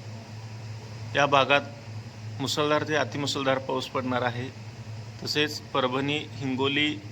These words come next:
वाशिम, बीड या जिल्ह्यातसुद्धा मुसळधार स्वरूपाचा पाऊस आपणाला दिसून येत आहे.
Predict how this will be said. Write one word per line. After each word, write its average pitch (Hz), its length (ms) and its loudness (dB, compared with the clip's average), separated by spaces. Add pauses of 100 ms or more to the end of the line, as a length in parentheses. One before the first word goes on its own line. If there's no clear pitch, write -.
(960)
वाशिम, 135 540 4 (1160)
बीड 143 340 4 (1120)
या 147 140 6
जिल्ह्यातसुद्धा 135 680 2 (800)
मुसळधार 135 420 2
स्वरूपाचा 127 440 -4
पाऊस 123 300 -2
आपणाला 127 440 0 (1080)
दिसून 131 280 -2
येत 127 180 0
आहे. 127 280 -6